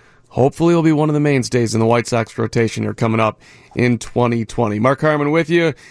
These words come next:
News coming up in two minutes. Upgrade your game day in twenty twenty with premium seating.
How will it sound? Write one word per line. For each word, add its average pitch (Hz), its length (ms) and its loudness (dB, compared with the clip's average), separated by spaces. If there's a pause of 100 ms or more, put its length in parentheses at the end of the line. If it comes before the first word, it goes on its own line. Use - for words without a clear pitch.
(160)
News 151 240 2
coming 151 220 0
up 156 180 0
in 135 100 0
two 127 220 -2
minutes. 156 380 0
Upgrade 151 420 0
your 127 140 -4
game 147 260 2
day 127 180 2
in 110 100 -8
twenty 135 280 0
twenty 135 320 0
with 110 160 -6
premium 175 460 2
seating. 131 420 0